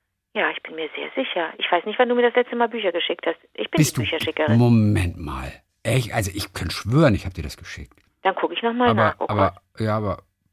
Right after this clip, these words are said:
Speaker 2: aber du, ich weiß auch, dass wir uns alle die ganze Zeit täuschen. Aber, aber dass ich dir das nicht geschickt, das würde mich jetzt tatsächlich wundern.
Speaker 1: Okay, dann
Speaker 2: Ein tolles Buch über diesen großartigen Bossa Nova Musiker, der voller Mysterien ist und der die letzten dreißig Jahre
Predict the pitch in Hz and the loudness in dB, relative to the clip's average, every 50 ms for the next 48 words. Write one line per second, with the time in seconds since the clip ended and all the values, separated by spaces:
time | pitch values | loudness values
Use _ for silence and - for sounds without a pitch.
0 | _ - 120 120 123 113 151 139 98 - _ _ _ _ _ - 110 90 110 139 | _ -2 0 2 2 4 4 2 2 0 _ _ _ _ _ -8 -4 0 2 2
1 | 175 208 - - 123 131 131 - - _ _ _ _ - 117 - 117 101 98 98 | 2 2 0 0 0 0 -2 -2 -4 _ _ _ _ -4 -2 -2 0 -2 -2 -4
2 | - - 110 117 117 117 120 123 - - 107 107 113 110 101 123 113 - 92 101 | -4 -2 -2 -2 0 -2 -2 -4 -6 -6 -2 0 0 0 0 -2 -4 -4 -4 -4
3 | - - 180 214 226 214 - 127 - - - - - - - - 135 110 131 110 | -2 0 2 2 2 2 0 -2 -4 -6 -10 -16 -14 -8 -2 0 2 4 4 4
4 | - - - - - - 131 143 135 - 143 131 127 - - - 127 - - - | 4 4 2 2 2 4 6 6 8 6 6 6 6 6 6 6 6 4 4 4
5 | - 104 98 - - 85 92 - - 78 - - - 135 - - 226 - - 233 | 2 -2 -2 -2 -2 -4 -4 -4 -6 -8 -8 -8 -10 -8 -6 -4 -4 -4 -4 -8
6 | - - - - 190 - - 185 151 170 160 - 196 185 156 110 - - 202 185 | -10 -10 -8 -8 -8 -8 -6 -6 -6 -6 -6 -4 -2 0 0 0 4 4 6 6
7 | 196 190 - 151 139 - - 170 175 160 151 - - - 151 135 - 135 123 110 | 6 4 4 4 4 4 4 4 4 4 2 0 0 2 2 2 2 0 -2 0
8 | 113 107 113 101 123 135 127 - 117 117 113 120 110 104 117 107 110 104 110 117 | 0 0 0 0 0 0 0 -2 -2 -2 0 0 0 0 0 0 0 0 0 0
9 | 104 110 101 104 101 107 - 107 98 113 104 - 151 139 127 123 120 - - - | 0 0 0 0 0 0 -2 -2 -2 -2 -2 -2 0 2 2 2 0 0 -2 -2
10 | 123 117 113 113 110 107 107 95 - 98 98 107 107 - 95 107 101 - - - | -2 0 0 0 0 0 0 -2 -2 -4 -6 -6 -6 -6 -4 -4 -4 -4 -4 -2
11 | 104 104 104 95 98 113 - - 120 - - 104 113 107 - 107 92 107 107 107 | -2 -2 -2 -2 -2 -2 -2 -2 -2 0 0 0 0 0 -2 -2 -2 0 0 0
12 | 107 98 | 0 -2